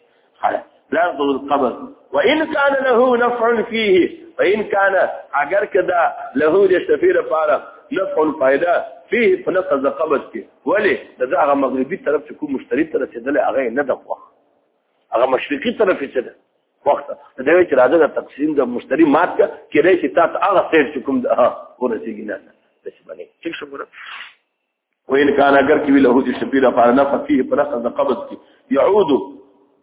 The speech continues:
إن كان له نفع، اگر کې د شفیع لپاره په دې کې فایده وي،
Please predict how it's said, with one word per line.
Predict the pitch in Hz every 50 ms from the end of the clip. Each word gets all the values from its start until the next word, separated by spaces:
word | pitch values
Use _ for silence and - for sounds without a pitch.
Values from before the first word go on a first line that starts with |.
| _ _ _ _ _ _ _ _ _ _ _ _ _ _ _ _ _ _ _ _ -
إن | 165 226 240
كان | 254 254 247 240
له | 220 202 233 226 214 - - - - - -
نفع، | 180 208 226 202 - 147 131 117 - - - - - _ _ _ _ _ _ _ _ _ _ _ _ _ _ _ _ _ 175 180 185
اگر | 190 190 196 277 277
کې | 277 277 247
د | 233 226 - -
شفیع | 220 - 233 240
لپاره | 240 - - 220 214 214 202
په | 220 208
دې | 196 196 - -
کې | 170 -
فایده | 160 151 160 170 170
وي، | 156 - - - - -